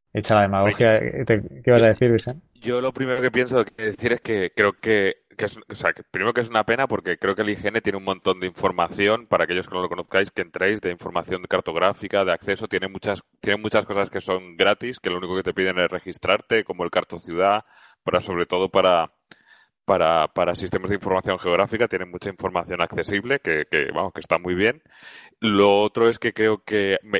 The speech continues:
Speaker 2: yo os, os lo he dicho también antes de empezar, que ya me sorprendió que hubiese tanta gente que fuese y que supiese que tenía que consultar lo del terremoto ahí. Y, y también que lo que yo espero es que también sean capaces de aprender. O sea, que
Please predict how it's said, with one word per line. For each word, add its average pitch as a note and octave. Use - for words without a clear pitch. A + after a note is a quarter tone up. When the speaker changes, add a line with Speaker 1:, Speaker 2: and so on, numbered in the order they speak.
Speaker 2:
yo G#2
os, G#2+
os G#2+
lo G#2
he G2+
dicho G#2+
también G2
antes G2
de G2
empezar, G2
que G2+
ya G2
me G#2
sorprendió G2+
que A2
hubiese G2+
tanta G2+
gente G2+
que F2+
fuese G#2
y D#2
que F#2+
supiese G2
que G2+
tenía G2
que G2+
consultar G2+
lo G#2
del F#2
terremoto F#2
ahí. G2
Y, G#2+
y G#2
también G2
que A2+
lo A2
que G#2+
yo G2+
espero A2+
es B2
que C#3+
también C#3
sean A#2
capaces G2
de F#2+
aprender. F#2+
O F#2+
sea, F2
que E2